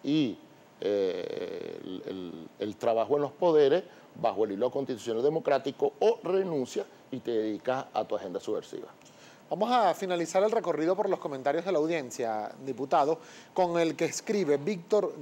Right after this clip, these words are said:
Speaker 2: Drax, y él pregunta lo siguiente: si el P C V no tiene, no ti-, no teme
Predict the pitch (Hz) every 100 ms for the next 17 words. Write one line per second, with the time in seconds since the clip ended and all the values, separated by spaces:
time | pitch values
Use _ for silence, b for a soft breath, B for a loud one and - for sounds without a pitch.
0 | 135 151 127 - - B B B 175 165
1 | 196 202 160 127 127 - 127 139 120 120
2 | 131 - 196 160 139 196 - 233 180 156
3 | 190 160 127 165 170 190 170 139 170 156
4 | 151 185 190 165 165 - 196 156 175